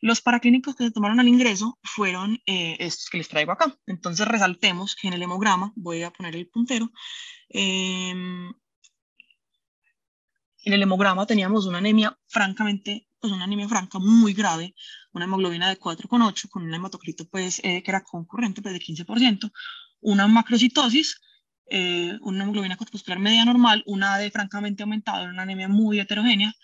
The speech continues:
eh, una leucocitosis a expensas de los neutrófilos, eh, y una trombocitopenia grave en dieciocho mil.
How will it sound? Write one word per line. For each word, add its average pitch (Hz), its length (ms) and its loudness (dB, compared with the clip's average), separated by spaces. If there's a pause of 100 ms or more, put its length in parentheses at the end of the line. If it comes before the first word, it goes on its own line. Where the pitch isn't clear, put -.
(300)
eh, 180 280 0
una 190 220 2
leucocitosis 190 720 -2
a 214 40 -6
expensas 185 400 -6
de 208 80 -2
los 196 100 -4
neutrófilos, 202 680 -4 (500)
eh, 214 460 2 (100)
y 285 160 8
una 226 200 4
trombocitopenia 165 1080 -8
grave 165 380 0 (100)
en 160 120 -2
dieciocho 156 440 -4
mil. 151 280 -6